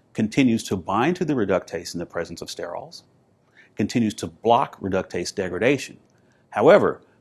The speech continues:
because it can no longer sense the levels of G G P P within cells, it never dissociates from the reductase.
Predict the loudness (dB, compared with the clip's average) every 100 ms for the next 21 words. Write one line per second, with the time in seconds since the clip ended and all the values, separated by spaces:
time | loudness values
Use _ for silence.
0 | -4 -4 4 4 4 2 2 2 4 4
1 | 4 0 -2 0 2 2 0 -2 2 4
2 | 2 -2 -4 -4 -6 -6 -8 -6 -6 -6
3 | -8 -2 2 4 2 0 -6 _ _ _
4 | 0 4 4 4 2 0 2 2 0 -6
5 | -6 -8 -6 -2 -4 -4 -8 -8 -14